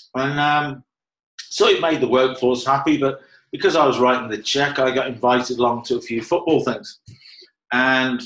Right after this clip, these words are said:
I just happened to bump into Alex Ferguson. And, um, you know, I was just, some of the things that I'd learned, some of the things that I thought, "Well, you know, maybe we could do things a bit differently.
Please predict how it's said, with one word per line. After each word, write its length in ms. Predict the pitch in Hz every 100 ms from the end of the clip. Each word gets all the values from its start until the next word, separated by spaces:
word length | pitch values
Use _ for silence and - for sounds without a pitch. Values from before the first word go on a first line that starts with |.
| -
I 100 | 131
just 220 | 127 127 131
happened 240 | 120 120
to 80 | 120
bump 300 | 127 117 120
into 240 | 120 113
Alex 260 | 107 113 -
Ferguson. 560 | 170 175 135 - 101 _ _ _ _ _ _ _ _ _ _ _ _ _ _ _ _ _ _ _ _ -
And, 320 | 131 135 127
um, 480 | 135 131 127 117 - _ _ _ _ _ _ _ _ _ _ _ -
you 80 |
know, 120 | 143 143
I 120 | 151
was 140 | 147
just, 380 | 151 139 - - _ _
some 220 | - 165
of 60 |
the 120 | 143 139
things 320 | 160 160 120
that 100 | 120
I'd 240 | 135 143
learned, 540 | 110 139 160 165 160 -
some 180 | 147
of 80 | 135
the 140 | 120 131
things 260 | 131 123
that 100 | 120
I 140 | 123 120
thought, 400 | 127 123 120 151
"Well, 360 | 185 185 185
you 100 | 202
know, 180 | 202 202 185
maybe 260 | 190 190
we 160 | 185 185
could 160 | 180
do 160 | 175 170
things 240 | 165 151
a 40 | 151
bit 180 | 160 160
differently. 580 | 170 170 143 123 104